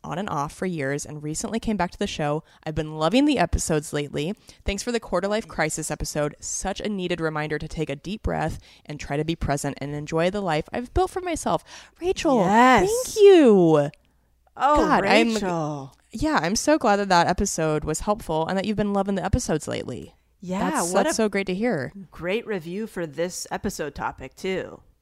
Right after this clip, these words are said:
Speaker 1: Yes.
Speaker 2: To just be present and enjoy your life. Yes. Yes.
Speaker 1: Yeah.
Speaker 2: Thank
Speaker 1: Oh,
Speaker 2: you
Speaker 1: thank
Speaker 2: so
Speaker 1: you,
Speaker 2: much.
Speaker 1: Rachel. Yeah.
Speaker 2: Thank you for doing that.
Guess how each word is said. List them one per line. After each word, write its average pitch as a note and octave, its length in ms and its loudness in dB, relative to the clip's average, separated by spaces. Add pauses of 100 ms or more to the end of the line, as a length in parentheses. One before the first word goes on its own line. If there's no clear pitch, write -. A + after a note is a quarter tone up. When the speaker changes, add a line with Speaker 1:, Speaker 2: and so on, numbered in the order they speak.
(120)
Speaker 1:
Yes. E3+ 360 0
Speaker 2:
To F#3+ 120 -4
just - 400 -6
be F#3+ 140 -6
present F#3+ 480 -6
and D#3+ 140 -10
enjoy E3 720 -12 (160)
your D#3+ 160 -14
life. F#3 420 -10
Yes. - 680 -10 (140)
Yes. G#3+ 240 -4
Speaker 1:
Yeah. A#3+ 840 -6
Speaker 2:
Thank A#3+ 160 -6
Speaker 1:
Oh, - 20 -4
Speaker 2:
you C4+ 80 -10
Speaker 1:
thank A#3+ 180 -2
Speaker 2:
so A#3 60 -6
Speaker 1:
you, E3 80 -4
Speaker 2:
much. F#3 220 -4
Speaker 1:
Rachel. - 560 -14
Yeah. G3+ 260 -8
Speaker 2:
Thank D3+ 160 -12
you - 100 -20
for C3+ 120 -18
doing - 240 -18
that. - 240 -16